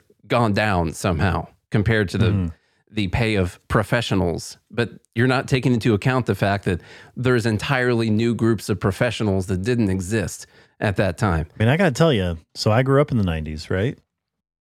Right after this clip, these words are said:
Speaker 2: As a kid, professional, an internet professional was never on my list of things I
Speaker 1: Never
Speaker 2: wanted to
Speaker 1: heard
Speaker 2: be.
Speaker 1: about it. I didn't want to be a YouTube influencer when I was in grade school.
Speaker 2: In fact, I remember when we got the internet at school.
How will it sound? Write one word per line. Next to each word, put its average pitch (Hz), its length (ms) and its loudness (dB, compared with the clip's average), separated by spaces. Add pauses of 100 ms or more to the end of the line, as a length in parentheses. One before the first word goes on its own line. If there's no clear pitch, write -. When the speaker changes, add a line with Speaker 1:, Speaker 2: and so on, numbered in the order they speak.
(120)
Speaker 2:
As 95 180 -2
a 98 60 -4
kid, 123 500 2 (1300)
professional, 104 960 0 (400)
an 117 120 4
internet 143 400 4
professional 101 540 0
was 98 160 0
never 110 340 4
on 98 100 2
my 90 120 0
list 104 300 0
of 90 80 -4
things 101 240 0
I 95 60 0
Speaker 1:
Never 95 120 2
Speaker 2:
wanted 92 100 2
to 90 60 2
Speaker 1:
heard 90 120 4
Speaker 2:
be. 113 60 4
Speaker 1:
about 82 140 2
it. - 80 -6 (200)
I 117 120 0
didn't 160 140 2
want 104 140 4
to 95 40 0
be 90 160 0
a 90 100 2
YouTube 98 460 0
influencer 92 760 0
when 92 120 2
I 92 100 2
was 90 160 0
in 90 120 0
grade 87 240 0
school. 87 240 -2
Speaker 2:
In 110 80 0
fact, 170 300 0
I 151 60 0
remember 117 440 2
when 110 180 2
we 104 80 2
got 123 280 -2
the 104 120 0
internet 78 320 -4
at - 140 -12
school. 76 460 -6